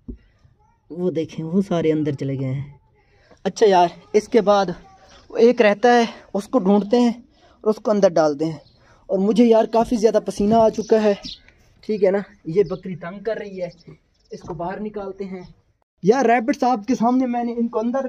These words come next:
डाला था इनके न्यू घर में। ये देखें, ये बाहर निकल आए हैं। ये दोबारा, ये देखें,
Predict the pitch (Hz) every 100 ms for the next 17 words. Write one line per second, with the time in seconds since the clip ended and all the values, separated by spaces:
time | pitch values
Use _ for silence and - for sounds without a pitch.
0 | 202 208 208 254 269 220 208 202 190 269
1 | 214 262 254 254 - _ _ _ - 226
2 | 254 254 247 233 247 262 226 220 220 185
3 | 160 156 151 - - - _ _ _ _
4 | 185 208 202 196 233 240 214 262 226 214
5 | -